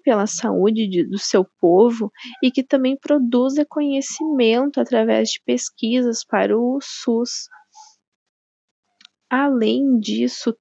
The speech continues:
também, em dois mil e quatorze, saíram as novas diretrizes curriculares nacionais para o curso de medicina.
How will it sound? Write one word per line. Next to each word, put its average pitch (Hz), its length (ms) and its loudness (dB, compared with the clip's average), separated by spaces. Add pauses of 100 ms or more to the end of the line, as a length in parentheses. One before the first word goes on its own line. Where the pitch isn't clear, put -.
também, 233 840 0 (800)
em 254 260 2
dois 247 200 2
mil 202 220 2
e 214 60 0
quatorze, 247 920 0
saíram 240 720 0
as 220 180 -2
novas 226 400 0
diretrizes 220 840 0
curriculares 202 840 -4
nacionais 220 760 -2
para 247 300 2
o 277 220 0
curso 247 360 -2
de 247 140 -2
medicina. 247 880 0